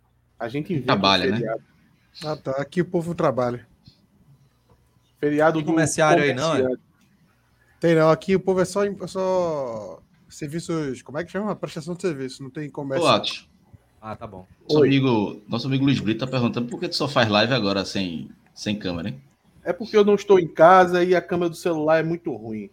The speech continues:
Speaker 1: Mas nos próximos jogos a câmera volta.
Speaker 2: Estamos com
Speaker 1: E hoje é um
Speaker 2: saudade do
Speaker 1: react,
Speaker 2: Zé
Speaker 1: vai
Speaker 2: Velho.
Speaker 1: ficar um pedaço, um quadradinho pequeno ali, não tem necessidade.
Speaker 3: Dá, dá zoom na tela, Renato,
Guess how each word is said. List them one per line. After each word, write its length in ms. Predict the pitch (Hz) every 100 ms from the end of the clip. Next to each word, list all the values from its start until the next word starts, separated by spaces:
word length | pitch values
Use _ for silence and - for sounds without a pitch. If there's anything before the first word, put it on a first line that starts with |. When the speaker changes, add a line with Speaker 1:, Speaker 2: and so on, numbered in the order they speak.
| -
Speaker 1:
Mas 720 | 143 156 151 139 143 - -
nos 160 | 123 -
próximos 480 | 139 135 131 113
jogos 680 | 98 113 127 120 123 - - _ _ _ _ _ _
a 20 |
câmera 360 | _ 131 120 117
volta. 340 | 98 95 90 _ _ _ _ _ _ _
Speaker 2:
Estamos 300 | - 240 202
com 100 | 233
Speaker 1:
E 80 | 320
hoje 200 | 320 302
é 20 |
um 40 |
Speaker 2:
saudade 200 | 269 -
do 60 | 120
Speaker 1:
react, 240 | 160 - 170
Speaker 2:
Zé 80 |
Speaker 1:
vai 120 | 143 170
Speaker 2:
Velho. 120 | 165
Speaker 1:
ficar 140 | -
um 180 | 165 160 - -
pedaço, 680 | 170 127 135 139 135 110 98 _ - -
um 40 |
quadradinho 500 | 139 151 143 127 139
pequeno 440 | 131 131 - 127 120
ali, 360 | 101 120 135
não 160 | 110 131
tem 160 | - 160
necessidade. 600 | 131 - 123 - 196 233 269
Speaker 3:
Dá, 320 | 254 208 175
dá 260 | 135 160 214
zoom 240 | 190 262
na 100 | 254
tela, 360 | - 202 262 247
Renato, 480 | 170 143 113 107